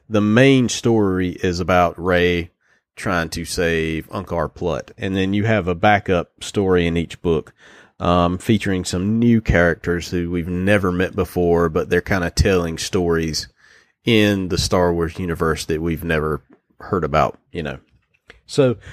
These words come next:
but before we get into, into that piece, I, I just wanna review the, the two main Rey stories so far.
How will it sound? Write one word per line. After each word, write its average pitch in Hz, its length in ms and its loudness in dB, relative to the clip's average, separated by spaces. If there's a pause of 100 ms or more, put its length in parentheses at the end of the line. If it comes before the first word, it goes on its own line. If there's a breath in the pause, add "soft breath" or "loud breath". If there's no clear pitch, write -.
(200 loud breath)
but 135 240 0
before 160 300 2
we 156 100 4
get 135 160 4
into, 117 320 -2
into 107 280 0
that 110 280 4
piece, 85 380 -2
I, 123 180 0
I 131 140 2
just 135 260 -2
wanna 107 460 -2
review 107 880 2 (500 soft breath)
the, 95 840 2 (840)
the 95 180 -4
two 113 220 0
main 92 380 0
Rey 90 340 2
stories 78 540 -4
so 76 200 -2
far. 76 440 -4